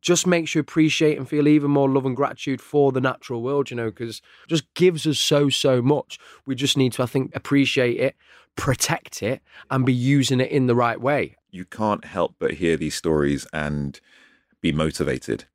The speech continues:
Speaker 2: So one of the animals that we looked at was a namib beetle.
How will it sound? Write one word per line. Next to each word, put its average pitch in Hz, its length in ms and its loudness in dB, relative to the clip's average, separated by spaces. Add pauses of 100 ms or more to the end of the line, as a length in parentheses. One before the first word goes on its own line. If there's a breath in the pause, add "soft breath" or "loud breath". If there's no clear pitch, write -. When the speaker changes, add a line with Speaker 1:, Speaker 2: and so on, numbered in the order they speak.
(100)
Speaker 2:
So 92 240 2
one 107 140 2
of 104 80 -2
the 92 400 2
animals 87 240 -2
that - 100 -4
we 85 60 -8
looked 85 220 -2
at 85 140 -4
was 76 360 -2
a 82 60 -2
namib 90 380 -2
beetle. 92 400 -2